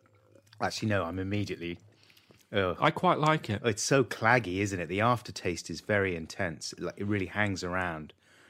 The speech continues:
Speaker 1: It's so chemically.
Speaker 2: It's very chemically.
Speaker 1: Your fir-, the fir-, when it hits you, it's quite pleasant and it's s-,
Speaker 2: Yeah.
Speaker 1: sweet. But it just won't go away, the aftertaste.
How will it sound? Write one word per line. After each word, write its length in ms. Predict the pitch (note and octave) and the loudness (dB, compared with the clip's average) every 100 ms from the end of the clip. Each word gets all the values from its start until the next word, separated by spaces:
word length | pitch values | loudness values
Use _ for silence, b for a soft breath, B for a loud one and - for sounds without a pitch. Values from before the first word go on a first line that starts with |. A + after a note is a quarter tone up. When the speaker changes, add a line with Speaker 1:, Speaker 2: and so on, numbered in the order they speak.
| b | b
Speaker 1:
It's 140 | F2 - | -8 -4
so 260 | - G#2+ | 2 2
chemically. 680 | F#2+ - F2+ E2+ D#2 C#2+ - _ _ B B B B B | 2 -2 -4 -4 -6 -8 -10 _ _ B B B B B
Speaker 2:
It's 140 | B2 - | -4 2
very 260 | C#3 C#3 | 2 4
chemically. 560 | C3+ A#2+ G#2+ G2+ F#2 G2 | 2 -2 -2 -2 -4 -2
Speaker 1:
Your 200 | A2 A2 | 2 2
fir-, 260 | - C#3+ C3+ | 4 4 4
the 120 | B2 | 0
fir-, 440 | - D3+ C#3+ D3 C#3+ - | 4 8 8 6 -2 -6
when 160 | C#3+ C3+ | 2 2
it 80 | G#2 | 2
hits 360 | A2 E3+ - C3 | 0 0 0 2
you, 120 | G#2+ | 2
it's 140 | G2 | 2
quite 320 | - A#2 - | 0 0 0
pleasant 400 | - A#2+ G2 F2 | 2 2 2 -4
and 120 | F2+ F2+ | -4 -6
it's 180 | - B2 | -2 2
s-, 60 | |
Speaker 2:
Yeah. 340 | B2+ A#2 F2+ E2 | 4 4 2 -2
Speaker 1:
sweet. 560 | - - A2+ E2+ - - _ _ b b b b b b b b b b b b A2+ | -6 0 2 2 -4 -20 _ _ b b b b b b b b b b b b 0
But 140 | G#2+ | 2
it 160 | G2+ G2+ | 2 0
just 400 | B2 C3+ G2 - | 4 6 6 2
won't 300 | G2+ F#2 E2 | 0 0 0
go 180 | G2 F#2+ | 0 2
away, 240 | F2+ G#2 | 4 2
the 120 | E2 F2 | 2 2
aftertaste. 760 | A2+ - - - D2+ - - | 0 -2 -16 -8 -8 -8 -14